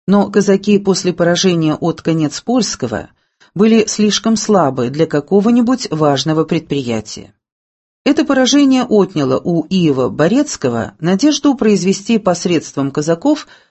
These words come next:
восстание православного народонаселения Турции во имя искателя турецкого престола, выдававшего себя князем крови султанской и вместе христианином греческого исповедания.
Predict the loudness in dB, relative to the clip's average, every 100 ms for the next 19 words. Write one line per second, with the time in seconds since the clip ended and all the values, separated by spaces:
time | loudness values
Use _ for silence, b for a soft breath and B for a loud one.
0 | -2 0 0 0 0 2 0 0 0 0
1 | 0 0 2 2 0 0 0 0 2 0
2 | 0 0 0 0 -2 -4 -4 -4 -4 -2
3 | 2 2 0 B B _ -4 0 2 4
4 | 4 2 0 -6 -2 -2 0 0 0 0
5 | 0 0 0 -2 -2 -2 -6 -2 -2 -2
6 | -6 -10 _ _ _ 0 2 2 0 0
7 | -2 -2 -2 -2 -2 -2 -2 0 -2 -4
8 | -2 0 0 -2 -6 -2 0 0 0 -2
9 | -2 -4 B B _ 0 0 0 0 0
10 | -2 -2 0 -2 -2 -2 -2 0 2 2
11 | -2 -4 -2 -2 -4 -10 -4 -4 -4 -2
12 | -2 -2 -6 -8 -12